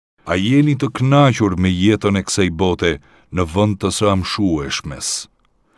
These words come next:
Kënaqësia e kësaj bote në krahasim me atë të botës tjetër është shumë e vogël. O njerëz,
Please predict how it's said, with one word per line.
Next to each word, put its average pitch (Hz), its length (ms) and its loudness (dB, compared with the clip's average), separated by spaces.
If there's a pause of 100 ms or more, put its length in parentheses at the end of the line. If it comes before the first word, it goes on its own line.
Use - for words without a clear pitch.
(220)
Kënaqësia 101 720 2
e 104 40 2
kësaj 104 280 0
bote 101 380 0
në 95 120 -2
krahasim 104 580 0
me 101 140 0
atë 98 200 -2
të 87 60 -8
botës 95 460 0
tjetër 82 400 -2 (420)
është 85 220 -4
shumë 90 280 -2
e - 20 -2
vogël. 69 480 -8 (1500)
O 113 140 4
njerëz, 98 720 2